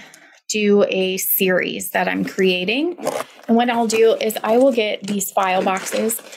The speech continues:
I actually get these from ikea. They're fifty cents each. You get two for ninety-nine cents. You can't beat that price. And it fits these,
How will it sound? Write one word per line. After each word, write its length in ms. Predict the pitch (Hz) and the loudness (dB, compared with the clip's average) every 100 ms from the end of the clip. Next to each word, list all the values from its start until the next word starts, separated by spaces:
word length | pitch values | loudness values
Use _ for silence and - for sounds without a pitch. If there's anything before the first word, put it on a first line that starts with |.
| - | -8
I 60 | - | -4
actually 260 | 269 359 | -2 0
get 160 | 269 226 | 2 2
these 280 | 190 226 - | 0 -2 0
from 160 | 269 | 2
ikea. 640 | 208 190 - 196 214 247 254 | 2 -2 -6 0 2 2 2
They're 380 | 208 220 208 - | 0 2 0 -2
fifty 300 | 190 196 226 | -4 -2 -2
cents 340 | 226 233 233 | -2 -2 -2
each. 280 | 190 202 208 | -2 -4 -4
You 60 | 190 | -2
get 240 | 190 175 | 0 0
two 300 | - 208 214 | -4 0 0
for 340 | - 233 220 - | 0 0 0 0
ninety-nine 720 | 180 175 180 214 240 254 262 | -2 0 2 4 4 4 4
cents. 420 | - 180 202 202 | 2 -2 -2 -6
You 60 | 190 | -6
can't 300 | - 214 208 | 0 0 2
beat 220 | 226 - | -2 -2
that 220 | 175 - - | -6 -8 -6
price. 500 | - 156 208 - - _ _ _ _ _ 220 | -6 -4 -6 -10 -12 _ _ _ _ _ -2
And 180 | 220 | 2
it 280 | 233 302 - | 2 2 -4
fits 960 | - - - - - 226 214 - - - - | -14 -6 -6 -6 -4 -2 -2 -6 -10 -12 -6
these, 800 | - 196 190 196 190 208 - - | -2 -2 -2 -2 -2 -2 -4 -12